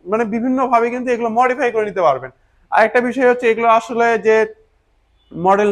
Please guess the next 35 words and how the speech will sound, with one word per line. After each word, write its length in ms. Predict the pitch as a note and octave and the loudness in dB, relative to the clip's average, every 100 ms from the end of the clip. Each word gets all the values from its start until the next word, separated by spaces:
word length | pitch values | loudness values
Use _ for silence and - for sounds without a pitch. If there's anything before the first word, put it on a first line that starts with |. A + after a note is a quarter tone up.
| G3 | 0
নাম্বার 240 | G3 F#3+ | 0 0
বলে 240 | F#3 F3+ F#3 F3 | 2 2 4 4
বা 80 | F3 F3 - _ D3+ | 2 2 -6 _ -6
বিয়াল্লিশ 440 | E3 F#3 F#3 F#3+ F3 | 2 4 4 0 0
ভার্সন, 260 | E3 F3+ F3 | -2 -2 -4
তেতাল্লিশ 400 | F3 F3 F3 F3 - | -2 0 0 -2 -6
ভার্সন, 300 | F#3 E3+ F3+ | -8 -4 -4
এগুলো 240 | G3 A3 B3 | -2 0 2
আসলে 280 | A#3+ A#3+ A3+ | 2 2 2
ওরকম 300 | A3 A3 A3 | 4 2 -2
ভার্সন 300 | F#3+ F#3 G#3+ | -4 -6 -2
হয় 160 | E3+ D3+ | 0 0
না। 60 | G3 A#3 - _ _ | 0 -4 -16 _ _
আমাদের 280 | E3+ A3 B3 | -4 -2 0
কাছে 180 | B3 B3+ G3+ | 0 0 -2
যেগুলো 220 | A#3 A#3+ | -2 2
আছে 140 | B3+ A#3+ | 0 0
সেগুলো 200 | A#3+ A3+ | -4 -2
হচ্ছে 180 | A#3+ G#3 | -2 -2
লেটেস্ট 260 | G#3 A3+ G3+ | 0 -2 -2
মেশিনগুলো, 480 | F#3 F#3 F3 E3+ G#3+ A#3+ - _ | -4 -2 -2 2 2 0 -12 _
এবং 140 | G3 A3+ | 0 2
এগুলো 240 | A#3 A#3+ C4 | 2 2 0
মেশিন 260 | B3 B3 B3+ | 0 -2 -2
যখন 260 | A#3 A#3 A#3 | -2 0 0
আপনারা 260 | A#3 A3+ G#3+ | 0 2 2
আপডেট 240 | G#3+ G#3 A#3 | 2 0 -2
করে 160 | A#3+ A3 | 0 2
নেবেন 240 | G3 A3+ | 2 2
তখন 260 | A#3 A3+ B3 | 0 -4 -2
এগুলো 240 | A3+ G#3 A3+ | -4 -4 -4
ভার্সন 320 | G3+ F3+ G#3+ | -6 -10 -6
এভাবে 240 | G#3+ G#3+ G#3+ | -4 -2 0
হবে 220 | F#3 F#3+ | -2 -2
না, 100 | C4 | -4